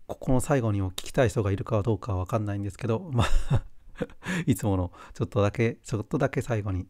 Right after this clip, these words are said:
お話ですね。まあ、自分の塾に入ってくれた、あー、Kさんですね。今回Kさんの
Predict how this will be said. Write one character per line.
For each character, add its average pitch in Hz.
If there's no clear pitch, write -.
お 107
話 95
で 127
す -
ね。 160
ま 165
あ、 -
自 120
分 120
の 120
塾 120
に 104
入 107
っ -
て -
く -
れ 104
た、 104
あ -
ー、 -
K -
さ -
ん 180
で 170
す 185
ね。 -
今 117
回 110
K 123
さ 117
ん 107
の 101